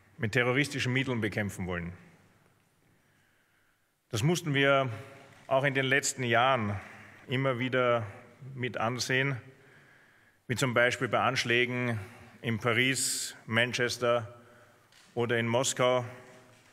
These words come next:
Hier immer leider oft Konzerte, Großveranstaltungen, die ins Visier genommen worden sind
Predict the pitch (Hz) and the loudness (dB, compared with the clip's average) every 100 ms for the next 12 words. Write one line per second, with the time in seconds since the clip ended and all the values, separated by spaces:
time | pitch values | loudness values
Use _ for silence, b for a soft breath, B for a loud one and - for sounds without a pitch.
0 | B B _ _ 117 135 139 147 143 123 | B B _ _ 0 0 0 0 2 4
1 | 127 131 110 139 - - 135 113 127 131 | 4 4 2 0 -2 -4 -2 0 2 2
2 | 131 135 131 127 117 139 - 127 127 - | 0 2 2 0 0 -2 2 2 2 2
3 | 123 123 127 123 123 120 101 B B B | 0 2 0 0 0 -2 -8 B B B
4 | B B B - 131 135 120 131 123 147 | B B B -4 -2 0 -2 -2 2 2
5 | 147 127 123 120 120 120 117 131 131 117 | 4 2 2 2 2 0 0 -2 -2 -4
6 | - | -8